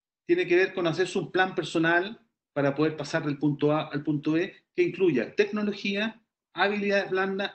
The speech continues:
e idioma. Esa es la que a nosotros nos parece que son las tres líneas de aprendizaje que son las mínimas y fundamentales para lograr, eh, un buen desarrollo de carrera. En tercer lugar,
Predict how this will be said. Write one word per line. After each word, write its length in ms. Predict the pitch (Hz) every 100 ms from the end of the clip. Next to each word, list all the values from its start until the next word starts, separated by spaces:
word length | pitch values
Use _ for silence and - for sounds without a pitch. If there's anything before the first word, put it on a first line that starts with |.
| _
e 220 | 165 170 -
idioma. 580 | 147 127 95 87 87 - _ _
Esa 400 | 160 - 180 160
es 80 | 143
la 140 | 143
que 240 | 135 135 - _
a 60 | 135
nosotros 440 | 127 - 190 196
nos 120 | 175
parece 460 | - 165 180 180 165
que 100 | 151
son 220 | - 165
las 160 | 147 -
tres 200 | 170 160
líneas 580 | 160 175 175 175 - _ _
de 60 | 139
aprendizaje 880 | 139 139 131 120 156 151 160 156 _ _
que 80 | -
son 360 | 135 156 151 -
las 180 | 135 135
mínimas 880 | 147 185 208 139 107 95 - - _
y 100 | -
fundamentales 800 | - 185 202 196 180 147 170 180 180 _ _
para 180 | 151 143
lograr, 440 | 139 135 143 156 147
eh, 120 | 143 143
un 140 | 135
buen 160 | 135 151
desarrollo 380 | 135 139 127 127
de 60 | 113
carrera. 320 | 104 85 - _ _ _ _
En 140 | 165 151
tercer 260 | 208 277
lugar, 480 | 254 220 135 170 -